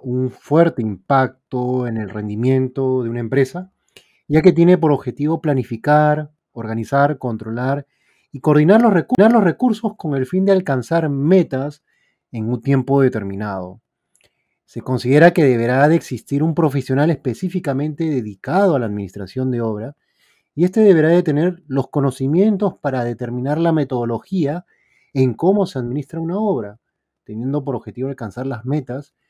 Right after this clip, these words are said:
y todos los objetivos deseados del proyecto. Pero hay problemas. Y en la actualidad es que se carece de cultura administrativa,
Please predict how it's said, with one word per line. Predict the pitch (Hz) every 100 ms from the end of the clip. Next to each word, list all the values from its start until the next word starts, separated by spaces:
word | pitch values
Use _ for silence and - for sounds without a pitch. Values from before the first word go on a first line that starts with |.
| _ _ _
y | 123
todos | 110 180 202
los | 165
objetivos | 123 127 147 160 156
deseados | 127 - 113 123 127 127 131 117 _ _
del | 110
proyecto. | 92 98 95 _ _ _ _ _ _ _ _ _
Pero | 233 220 143 180 _ _ _ _ _ _
hay | 123
problemas. | - 113 95 95 _ _ _ _ _ _ _ _ _
Y | 147
en |
la | 151
actualidad | 151 160 180 220
es | 196 180 -
que | 214
se | 196 190
carece | 135 117 139 170 - 120 127 180 _ -
de | 120 117
cultura | 123 113 123 131
administrativa, | 139 143 135 123 117 104 104 101 _